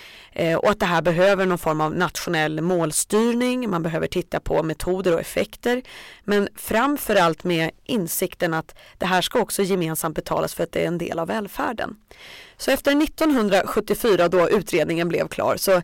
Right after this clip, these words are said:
instiftade man området kulturpolitik, och sen genererade det ett eget utskott i riksdagen. Och sedermera så har vi ju, ja, det har varierat i perioder, men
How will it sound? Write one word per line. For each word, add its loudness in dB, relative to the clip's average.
instiftade 0
man 2
området 0
kulturpolitik, -4
och -2
sen 0
genererade 2
det 0
ett -4
eget -4
utskott -2
i -2
riksdagen. 0
Och -2
sedermera 2
så -2
har 2
vi 2
ju, 2
ja, 0
det 2
har 4
varierat 4
i 0
perioder, 2
men -4